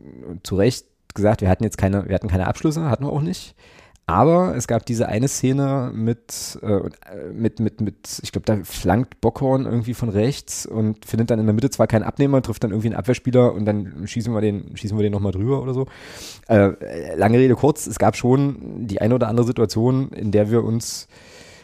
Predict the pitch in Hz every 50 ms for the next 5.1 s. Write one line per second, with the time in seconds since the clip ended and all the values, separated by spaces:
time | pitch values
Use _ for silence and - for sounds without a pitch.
0 | _ _ _ - 123 110 104 104 104 101 90 104 95 95 95 87 82 80 95 113
1 | 131 104 90 90 113 - 160 156 143 139 131 110 107 107 101 95 90 78 127 -
2 | 110 113 131 139 180 175 180 175 180 180 170 180 170 175 175 - 156 143 147 151
3 | 151 143 139 143 139 143 143 135 131 131 143 143 143 143 143 139 135 131 123 131
4 | 131 139 - - 113 110 120 117 110 110 117 104 107 101 - - - - - -
5 | -